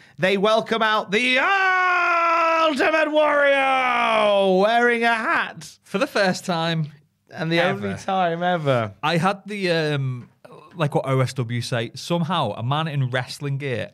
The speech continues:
Speaker 2: and a cap, the cap makes him look more naked.
Speaker 1: It does, doesn't it?
Speaker 2: 'Cause usually, as they say, it's the last thing you put on.
Speaker 1: <laughs>
Speaker 2: So if you've put on a cap, you finish getting dressed.
Speaker 1: It just looks weird.
Speaker 2: Yes, it does.
Speaker 1: It's a very strange look.
Speaker 2: And did you notice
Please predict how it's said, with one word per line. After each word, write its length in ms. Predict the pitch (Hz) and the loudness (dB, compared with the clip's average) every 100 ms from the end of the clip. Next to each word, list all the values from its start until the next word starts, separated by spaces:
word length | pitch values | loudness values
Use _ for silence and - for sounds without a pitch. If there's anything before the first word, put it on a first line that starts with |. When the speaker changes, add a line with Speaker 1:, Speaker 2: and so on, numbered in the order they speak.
| - | -12
Speaker 2:
and 140 | 113 | -10
a 40 | 101 | -10
cap, 480 | - - 113 - - | -10 -6 -6 -8 -16
the 80 | - | -14
cap 320 | - 123 - | -8 -8 -6
makes 260 | 120 110 - | -8 -8 -8
him 100 | 113 | -6
look 220 | 110 - | -6 -6
more 240 | 110 104 | -6 -4
naked. 400 | 101 101 98 101 - | -4 -6 -6 -8 -6
Speaker 1:
It 160 | 131 | -4
does, 260 | 196 190 117 | 0 0 0
doesn't 260 | 175 170 | 0 2
it? 100 | 175 | 2
Speaker 2:
'Cause 220 | 165 143 151 | 2 0 -6
usually, 540 | 151 143 151 135 131 107 | -2 2 2 0 -2 -2
as 200 | 113 104 | -4 -6
they 100 | 101 | -8
say, 240 | 107 104 | -4 -4
it's 200 | 98 - | -6 -10
the 80 | 110 | -6
last 240 | 107 101 | -4 -4
thing 180 | - 107 | -6 -6
you 80 | 95 | -6
put 180 | - 101 | -6 -6
on. 240 | 104 98 - 123 | -4 -6 -8 -10
Speaker 1:
<laughs> 140 | 127 | -4
Speaker 2:
So 140 | 135 | 0
if 180 | 147 170 | 0 0
you've 200 | 214 220 | -2 -4
put 160 | - 180 | -2 -2
on 140 | 151 | 0
a 40 | 147 | -2
cap, 320 | 151 156 135 | -2 -4 -6
you 80 | 110 | -8
finish 340 | - 143 147 | -4 -2 -2
getting 240 | - 123 107 | -4 -6 -8
dressed. 380 | 113 107 - - _ - - - | -8 -8 -10 -20 _ -20 -18 -6
Speaker 1:
It 100 | 139 | -2
just 180 | 156 165 | -2 0
looks 200 | 185 127 | -2 -2
weird. 760 | 135 156 165 175 175 156 135 - | 0 2 4 2 2 0 -2 -6
Speaker 2:
Yes, 340 | 117 110 - | -6 -6 -6
it 140 | 104 - | -14 -12
does. 400 | 98 90 - - _ | -10 -10 -14 -20 _
Speaker 1:
It's 160 | 131 135 | -6 -4
a 40 | |
very 340 | - - 127 | -4 -4 -4
strange 600 | 123 - 131 139 135 131 | -6 -6 -6 -4 -4 -6
look. 280 | 113 117 - - | -6 -6 -6 -6
Speaker 2:
And 100 | 156 | -4
did 140 | 151 | -2
you 80 | 180 | -2
notice 280 | 208 196 | -2 -2